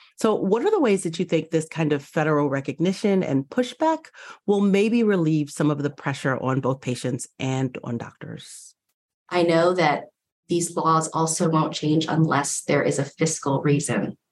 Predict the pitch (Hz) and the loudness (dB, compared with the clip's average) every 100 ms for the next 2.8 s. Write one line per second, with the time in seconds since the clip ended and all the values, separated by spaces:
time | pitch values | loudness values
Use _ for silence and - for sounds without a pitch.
0 | _ - 123 - 98 113 101 - - 127 | _ -4 -4 -2 -4 -2 -4 -4 -2 0
1 | 104 98 98 - 87 87 98 98 95 - | 0 -2 -4 -2 0 0 -2 -2 -2 -2
2 | 202 - - 151 - - 90 | -4 -4 -4 -6 -4 -4 -4